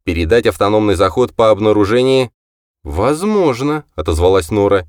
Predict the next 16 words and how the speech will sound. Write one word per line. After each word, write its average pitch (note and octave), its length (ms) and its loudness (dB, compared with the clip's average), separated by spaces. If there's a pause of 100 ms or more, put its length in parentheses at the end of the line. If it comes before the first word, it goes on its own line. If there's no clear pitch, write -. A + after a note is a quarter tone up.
(100)
«Я C3+ 280 -2
не...» F3 280 -2 (420)
По G#2 120 0
лесу F2 240 -2
разнесся E2 540 -2
тихий D#2+ 320 -6
вой, F#2+ 240 -2
заставивший D#2+ 640 -2
ее D#2 200 -4
прикусить D#2+ 480 -6
язык. D2 420 -8 (500)
Время D2 360 -2
на C#2+ 140 -4
исходе. C2+ 520 -8 (840)
«В F#2+ 100 -8
жопу!» G#2+ 580 0